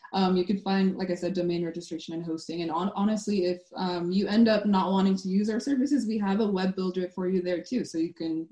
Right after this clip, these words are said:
do it yourself. Um, if you have a food business, you could also integrate it with their online ordering white label, uh, service that we offer. Um, and then we also have cloud storage. We do email marketing. Uh,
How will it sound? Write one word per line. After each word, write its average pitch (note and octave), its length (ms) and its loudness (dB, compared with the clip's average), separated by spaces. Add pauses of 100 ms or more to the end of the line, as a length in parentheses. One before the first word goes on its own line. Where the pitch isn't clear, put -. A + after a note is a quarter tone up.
do G#3+ 180 0
it F#3+ 80 0
yourself. F3 460 -6 (540)
Um, F3 460 0
if F#3 160 -6
you F#3 100 -2
have F#3 200 2
a F#3 80 0
food F#3 240 2
business, F#3+ 360 0
you F3 120 -6
could F3 100 -6
also F3 320 -4
integrate F3 380 -2
it F3 100 -2
with E3 140 -8
their D#3+ 160 -4
online F3 340 -4
ordering E3 460 -6
white E3 180 -10
label, D#3+ 380 -6
uh, D3+ 240 -8 (160)
service E3 400 -8
that D#3+ 120 -10
we E3 140 -4
offer. D#3 480 -10 (460)
Um, G3 280 4
and G3+ 120 4
then G#3+ 80 6
we A3 120 4
also C4 640 2
have G#3 480 0
cloud A3+ 400 0
storage. G#3+ 640 0
We F3+ 100 0
do G3 340 0
email A3 380 2
marketing. G#3 840 0
Uh, E3+ 220 -4